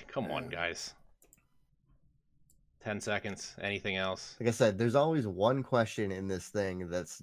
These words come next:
Speaker 3: just gray area enough that I go down one track and I can only think it's Contra, and I know it's not because I asked the gun question,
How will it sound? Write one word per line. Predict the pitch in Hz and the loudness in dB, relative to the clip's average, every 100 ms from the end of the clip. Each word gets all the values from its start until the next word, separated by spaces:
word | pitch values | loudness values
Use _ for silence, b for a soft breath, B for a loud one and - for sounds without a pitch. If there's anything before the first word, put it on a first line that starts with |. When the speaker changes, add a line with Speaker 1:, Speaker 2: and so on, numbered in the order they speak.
| 90 | -4
Speaker 3:
just | 107 110 98 98 | -2 -2 -4 -12
gray | 95 104 110 104 | 0 4 4 4
area | 101 104 104 90 | 2 2 0 0
enough | 92 95 92 90 - | 0 0 0 -2 -2
that | 95 | 0
I | 95 | 0
go | 95 98 | 2 0
down | 95 95 95 92 - - _ | 2 0 0 -2 -10 -16 _
one | 98 92 95 107 107 110 107 | -10 0 4 4 4 2 -2
track | - 101 98 98 | 0 2 2 2
and | |
I | 92 | -2
can | - - | -2 0
only | 107 104 | 2 2
think | 98 92 | 0 -4
it's | - | -8
Contra, | - 85 104 - 120 - | -4 -2 -2 -2 -4 -2
and | 90 | -2
I | |
know | 87 90 92 | 0 0 -2
it's | 87 | -2
not | 90 92 - | -2 -2 -2
because | 107 - | -8 -4
I | 76 | 0
asked | 85 - | 0 0
the | 92 | -6
gun | 85 98 | -2 -2
question, | - 104 - 120 | 0 -2 -2 -8